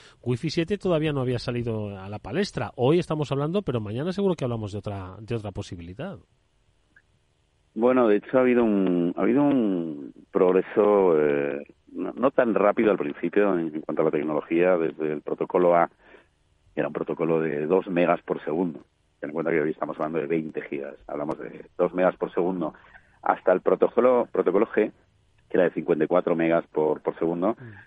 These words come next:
Speaker 2: Eh, pasaron unos cuantos años, eh, fue un desarrollo relativamente lento porque había muchos obstáculos que salvar, como decíamos antes, interferencias, eh, capacidad de la señal para traspasar obstác-, obstáculos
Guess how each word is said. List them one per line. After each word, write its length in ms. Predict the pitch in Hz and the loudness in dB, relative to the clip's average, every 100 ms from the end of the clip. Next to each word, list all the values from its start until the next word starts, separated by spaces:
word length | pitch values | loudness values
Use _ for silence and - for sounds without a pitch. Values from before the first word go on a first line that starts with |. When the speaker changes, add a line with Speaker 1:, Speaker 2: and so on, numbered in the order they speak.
| _ _ - | _ _ 0
Speaker 2:
Eh, 140 | - | 2
pasaron 320 | - - 92 | 2 2 2
unos 180 | 95 85 | 4 2
cuantos 300 | - 73 78 | 0 0 2
años, 300 | 90 82 82 - - - - | 2 2 -2 -4 -18 -18 -6
eh, 120 | 76 71 | -6 -4
fue 120 | - | -2
un 80 | 80 | 0
desarrollo 540 | 82 - 76 82 82 82 | 0 0 2 2 2 2
relativamente 720 | 87 80 82 92 87 85 82 | 4 2 2 2 2 2 2
lento 280 | 82 87 | 2 2
porque 140 | 110 80 | 2 4
había 160 | 80 80 | 2 2
muchos 280 | 92 82 | -2 -4
obstáculos 480 | 78 69 78 76 76 - | -8 -4 -2 0 -2 -6
que 80 | |
salvar, 340 | 69 71 85 90 - - - _ _ | -6 0 2 2 -2 -20 -20 _ _
como 140 | 71 | -4
decíamos 300 | 78 76 73 | -2 -2 -2
antes, 200 | 78 73 | -2 -4
interferencias, 1000 | 73 - - 82 101 - - 85 85 82 - | -4 -4 -2 0 0 2 2 4 4 2 0
eh, 180 | 76 76 - - - _ | -2 -2 -12 -20 -20 _
capacidad 600 | 78 85 - 85 90 87 | 2 2 4 4 6 4
de 120 | 82 | 2
la 120 | 76 | 2
señal 280 | 78 87 95 | 0 2 4
para 140 | 80 73 | 2 2
traspasar 420 | 69 - - 73 | 0 -2 0 0
obstác-, 320 | 69 - 95 - | 0 -2 -2 -2
obstáculos 640 | - - 95 - 80 82 | -10 0 0 2 0 0